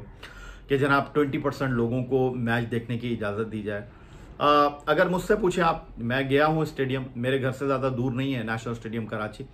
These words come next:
और, आ, मैं तो अपने घर की बालकनी में अगर खड़ा होता हूँ तो नेशनल स्टेडियम कराची की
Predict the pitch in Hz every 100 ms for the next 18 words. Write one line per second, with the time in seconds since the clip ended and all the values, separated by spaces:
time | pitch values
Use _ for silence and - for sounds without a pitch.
0 | - - - - 120 107 110 110 107 87
1 | 104 117 131 127 120 101 123 113 113 127
2 | 113 110 113 123 127 123 117 113 113 107
3 | 117 110 113 104 107 107 120 113 113 110
4 | 101 101 95 113 113